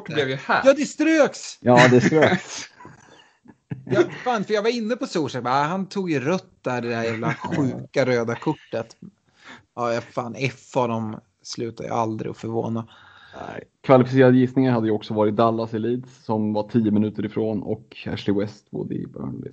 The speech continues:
Speaker 3: som var tio minuter ifrån.
Speaker 1: Mm.
Speaker 3: Men det var ju skönt att få sätta lite på pottkanten så här nu. Det här kommer jag ju få tillbaka big time, men det, det var det värt.
Speaker 1: <laughs> Ja.
Speaker 3: Vi ska se.
Speaker 1: Nej.
Speaker 3: Jag, jag tror att ni kommer att vara närmre, och det är säkerligen någon mer poäng på sista frågan här.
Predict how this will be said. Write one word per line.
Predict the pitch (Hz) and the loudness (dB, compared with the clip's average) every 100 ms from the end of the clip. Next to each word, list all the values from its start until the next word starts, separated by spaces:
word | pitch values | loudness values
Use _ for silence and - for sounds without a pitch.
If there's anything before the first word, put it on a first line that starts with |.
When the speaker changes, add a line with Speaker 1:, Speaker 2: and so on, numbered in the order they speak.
| - | -16
Speaker 3:
som | - - | -18 -18
var | - _ _ - | -20 _ _ -10
tio | - | -6
minuter | 78 67 - | -6 -8 -12
ifrån. | - - - - _ - - - | -16 -14 -16 -20 _ -20 -20 -8
Speaker 1:
Mm. | 147 139 | 0 6
Speaker 3:
Men | |
det | 127 | 8
var | 160 | 8
ju | - | 8
skönt | 113 98 | 4 0
att | 95 | -2
få | |
sätta | 110 98 | -6 0
lite | 104 95 | 0 0
på | 101 | -4
pottkanten | 95 95 - 123 107 98 | -6 -6 0 0 0 -4
så | 92 | -6
här | 80 | -6
nu. | 87 | -2
Det | 101 | 0
här | 110 | 0
kommer | 95 90 | 0 -2
jag | |
ju | 87 | -4
få | 95 | -6
tillbaka | 92 98 95 92 | 0 0 0 0
big | 95 92 | -2 -2
time, | 127 90 | -4 -2
men | 92 | 0
det, | 123 156 123 110 | 4 4 4 4
det | |
var | 127 147 | 6 6
det | 107 | 4
värt. | - - - 131 - 131 - - | -2 -12 -14 -16 -16 -16 -10 -10
Speaker 1:
<laughs> | 127 | -10
Ja. | - - 127 - - - - - | -10 -12 -14 -18 -18 -16 -16 -16
Speaker 3:
Vi | - | -8
ska | - 180 175 | 0 4 6
se. | 160 | 6
Speaker 1:
Nej. | 120 | 6
Speaker 3:
Jag, | 143 - | 2 -2
jag | 160 | 2
tror | 185 | 4
att | 180 | 4
ni | 165 | 0
kommer | 160 156 | 0 -2
att | 151 143 | -2 -2
vara | 143 139 | -2 -2
närmre, | 156 160 151 135 | 0 0 0 0
och | 117 110 | 0 0
det | 113 | 0
är | 127 | -2
säkerligen | 127 123 127 127 113 110 | 0 -2 0 0 -2 -6
någon | 107 123 120 | -2 0 0
mer | 110 101 | -2 -4
poäng | 107 95 104 | -2 -2 -4
på | 101 | -8
sista | 101 107 107 | -8 -8 -6
frågan | 104 101 98 | -2 -2 -2
här. | 98 - | -4 -8